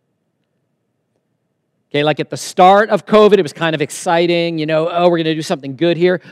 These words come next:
But after ten months, it's actually become a little exhausting. Most shifts, I'm not waking up thinking, "Yay, it's food bank day." It's just the truth.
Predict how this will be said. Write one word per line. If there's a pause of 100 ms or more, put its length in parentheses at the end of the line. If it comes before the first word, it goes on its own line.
But
after
ten
months,
it's
actually
become
a
little
exhausting. (240)
Most
shifts,
I'm
not (260)
waking
up
thinking, (220)
"Yay, (1200)
it's (120)
food
bank
day." (1300)
It's
just
the
truth.